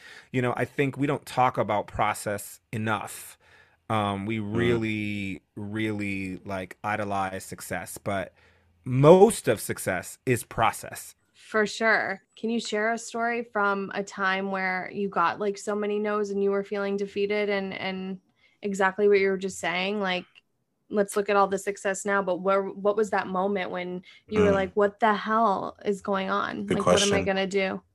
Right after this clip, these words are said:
Speaker 1: Well, I had the blessing of always having the acting sort of in the bag, you know, um, like, Beautiful was the backdrop.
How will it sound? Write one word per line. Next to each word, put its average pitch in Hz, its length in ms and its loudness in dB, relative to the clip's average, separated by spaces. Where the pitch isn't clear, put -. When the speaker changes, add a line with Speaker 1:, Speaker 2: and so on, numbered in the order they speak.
Speaker 1:
Well, 170 560 6
I 151 300 4
had 151 220 0
the 147 60 0
blessing 123 400 0
of 110 120 -6
always 113 440 0
having 101 380 -2
the 95 200 -10
acting 123 520 -2
sort 110 220 -2
of 98 160 -4
in 104 120 -6
the 95 80 -4
bag, 95 460 -2
you 107 100 -4
know, 92 680 -6
um, 92 480 -6
like, 98 260 -6
Beautiful 110 320 -4
was 101 140 -4
the 104 80 -6
backdrop. 123 640 -4